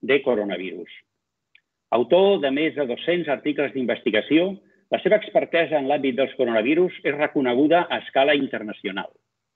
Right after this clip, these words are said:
Ja en els seus inicis va ser pioner en l'aplicació de les tècniques d'obtenció d'anticossos monoclonals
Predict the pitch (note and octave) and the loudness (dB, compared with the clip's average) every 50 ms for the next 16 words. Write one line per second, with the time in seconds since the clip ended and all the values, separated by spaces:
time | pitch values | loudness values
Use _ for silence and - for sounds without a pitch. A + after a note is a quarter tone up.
0 | _ _ _ - _ _ _ B2 C3 D3+ F3 F3+ F3 D#3 C#3 - E3 D3+ B2+ C3+ | _ _ _ -20 _ _ _ 4 4 4 4 4 2 0 -2 -2 -2 -2 0 0
1 | C3+ D3+ E3 - F#3+ F3 - D3 - - D#3+ D3+ - C#3+ C3+ A#2+ B2+ D3 D3+ F#2+ | 0 -2 0 0 -2 -2 -2 -4 -4 -2 -2 0 2 2 2 4 4 2 0 0
2 | F2+ - _ _ _ _ _ _ _ _ - - A2 A2+ A2+ A2+ A2 - A2+ A2 | -4 -8 _ _ _ _ _ _ _ _ -8 -6 -2 0 0 0 0 0 -2 -4
3 | - A#2 - - E3+ F3+ F3+ D#3 C3 - - D#3+ D3+ E3 D#3 E3 D3 - D3 C3 | -4 -2 0 2 2 4 2 2 0 0 0 0 0 0 0 -2 -2 0 -2 -4
4 | - C3 A#2 G#2+ - D#3 D#3+ D#3 D3 B2 C3+ A2+ - C#3+ C3+ D3+ C#3 C#3 C3 B2+ | -2 -4 -4 -2 0 2 2 2 2 2 0 0 2 0 0 -2 -2 0 0 0
5 | A#2+ A#2+ G2+ A#2 A2 A2+ A#2+ D3 D3+ D3+ D3+ | 0 0 0 0 0 2 2 2 2 2 0